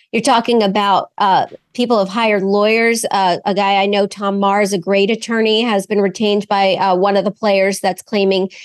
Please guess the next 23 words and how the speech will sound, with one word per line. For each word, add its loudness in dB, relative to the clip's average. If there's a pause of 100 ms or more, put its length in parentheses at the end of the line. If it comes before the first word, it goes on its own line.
(180)
he 0
suffered 0
a -2
concussion. -2 (240)
So 0
now 2 (240)
some 0
of 2
these 2
guys 0 (200)
could -2
potentially 0
face -2
civil 0
lawsuits 0
along 2
with -2
the -2
university 0 (640)
for 2
assault 0
and 0
battery, 0